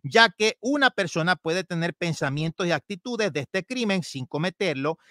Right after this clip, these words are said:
Y si brincamos a Mateo cinco, veintisiete al veintiocho, Jesús como tal dice que no es suficiente ser aparentemente inocente de adulterio, aunque por una simple mirada la lujuria destruye la pureza de los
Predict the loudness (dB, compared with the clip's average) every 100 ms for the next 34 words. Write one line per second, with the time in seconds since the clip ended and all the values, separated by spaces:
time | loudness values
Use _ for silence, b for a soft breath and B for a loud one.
0 | B -2 -2 0 -4 -2 -2 -2 4 6
1 | 6 4 2 0 0 0 0 -2 -6 0
2 | 0 -2 -10 -4 -4 -4 -2 -2 0 0
3 | -2 -2 0 0 0 -6 -4 0 2 2
4 | -2 -4 -2 -2 -2 2 2 2 -4 -4
5 | -4 -4 -4 -4 -6 -8 -6 -4 -4 -4
6 | -4 0 -2 0 -2 -2 -2 -2 -2 -4
7 | -4 -2 -4 0 0 0 -2 -2 -2 -4
8 | -4 -4 0 -2 B B B 4 4 -2
9 | 0 0 4 2 2 -4 -2 -2 2 2
10 | 4 4 4 2 -2 -4 0 2 0 -4
11 | -6 -4 0 0 0 -2 0 2 4 0
12 | 2 2 2 4